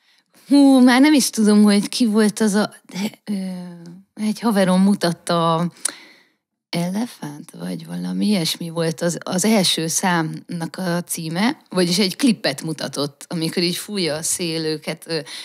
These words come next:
ilyen, ahogy játszanak, ilyen fehér, ilyen ruhákba vannak, és állati szexi az egész, és hogy olyan szépen énekelnek együtt a csajok, olyan jó, több szólamba,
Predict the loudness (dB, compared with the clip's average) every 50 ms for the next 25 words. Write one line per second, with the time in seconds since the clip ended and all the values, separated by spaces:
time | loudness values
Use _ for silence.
0 | -16 _ -6 -4 -4 -4 -4 -6 -10 _ _ _ _ _ _ -2 0 0 0 2
1 | 2 2 2 2 0 -2 -6 -8 -8 -10 -8 -6 -6 -6 -6 -6 -4 -2 -2 0
2 | 0 0 -2 -2 -4 -4 -4 -4 -4 -6 -8 -14 -20 -20 -20 -20 _ -10 -8 -6
3 | -4 0 0 0 0 0 -2 -4 -6 -4 -2 -2 -2 -2 0 0 -2 0 0 0
4 | -2 -2 -4 -6 _ 2 4 4 4 4 2 -2 -2 -4 -4 -2 -2 -2 -2 -2
5 | -4 0 2 2 2 4 2 0 0 0 2 4 4 4 2 2 0 -2 -2 -2
6 | 0 0 0 0 -2 0 2 4 4 4 4 4 2 0 0 -2 -2 0 -2 -2
7 | 0 0 0 0 0 -2 -2 -2 -2 -2 0 0 -2 -2 -2 -4 -4 -4 -2 -2
8 | -4 -4 -4 _ _ -8 -8 -8 _ _ _ -8 -4 -4 -2 -2 0 2 2 2
9 | 0 0 0 0 2 2 2 2 0 0 -2 -2 -4 -6 -8 -10 -8 -6 -6 -4
10 | -2 0 0 0 0 0 0 0